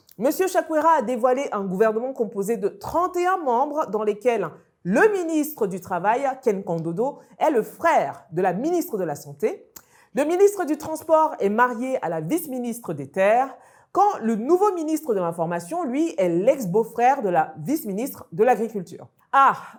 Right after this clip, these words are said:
euh, et la nièce du ministre des Transports, elle, a été nommée vice-ministre de l'administration locale. Bon. Et ça ne s'arrête pas là, hein, s'il vous plaît, puisqu'il y aurait également des conflits d'intérêts flagrants.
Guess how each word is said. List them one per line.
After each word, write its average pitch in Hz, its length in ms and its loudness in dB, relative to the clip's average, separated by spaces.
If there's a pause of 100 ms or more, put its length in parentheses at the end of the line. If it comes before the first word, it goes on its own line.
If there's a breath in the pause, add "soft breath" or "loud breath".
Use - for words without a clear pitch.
(100)
euh, 196 280 4
et 220 100 8
la 220 120 6
nièce 277 440 -2
du 175 180 -4
ministre 233 400 -6
des 160 120 -4
Transports, 247 460 -4
elle, 262 200 0 (300 loud breath)
a 339 160 4
été 330 200 -4
nommée 269 380 -4
vice-ministre 233 800 -4
de 175 80 -6
l'administration 151 840 -6 (180)
locale. 185 520 0 (300)
Bon. - 140 -12 (440 loud breath)
Et 233 80 0
ça 277 140 4
ne 285 60 -6
s'arrête 311 240 2
pas 392 120 6
là, 285 200 6
hein, 202 120 0
s'il 262 180 -6
vous 208 120 -6
plaît, 214 220 2
puisqu'il - 380 -8
y 214 40 0
aurait 208 240 2
également 277 480 2
des 185 160 -2
conflits 285 360 -4
d'intérêts 208 460 -2 (200)
flagrants. 240 580 -2